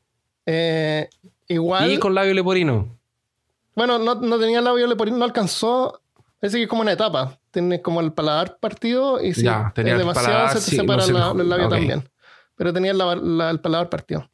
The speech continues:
Speaker 1: <laughs> Igual, como dictaba la tradición, Tutankamón se casó con su media hermana, quien dio a luz a dos hijos que murieron rápidamente, y sus momias fueron encontradas enterradas en la tumba de su padre. En la tumba de Tutankamón se encontraron dos
Speaker 2: Ujú.
Speaker 1: guaguas.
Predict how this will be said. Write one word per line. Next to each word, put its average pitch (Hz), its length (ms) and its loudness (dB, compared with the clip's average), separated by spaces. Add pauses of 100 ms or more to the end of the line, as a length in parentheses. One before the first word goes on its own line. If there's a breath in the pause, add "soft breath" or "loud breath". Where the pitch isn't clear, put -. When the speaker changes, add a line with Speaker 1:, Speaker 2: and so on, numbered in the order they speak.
(160)
Speaker 1:
<laughs> - 600 -2
Igual, 208 400 0
como 220 240 0
dictaba 196 380 0
la 208 100 0
tradición, 208 500 -2
Tutankamón 180 500 0
se - 180 -2
casó 180 280 -2
con 180 140 0
su - 160 -4
media 175 260 2
hermana, 202 560 -2 (560)
quien 175 260 0
dio 175 140 0
a 185 40 2
luz 185 300 -2
a 160 120 -2
dos 233 260 -2
hijos 262 380 -2
que 220 100 -6
murieron 190 400 0
rápidamente, 196 720 -2 (420)
y 175 140 0
sus 175 160 -2
momias 190 380 0
fueron 190 260 0
encontradas 185 760 -2
enterradas 180 560 -2
en 180 80 0
la 170 80 0
tumba 196 300 0
de 180 60 -4
su 175 100 -6
padre. 170 300 0
En 147 80 -4
la 151 100 -4
tumba 170 220 -2
de 165 60 -4
Tutankamón 165 500 -2
se 180 100 -6
encontraron 170 420 -2
dos 165 120 0
Speaker 2:
Ujú. 131 80 4
Speaker 1:
guaguas. 120 280 4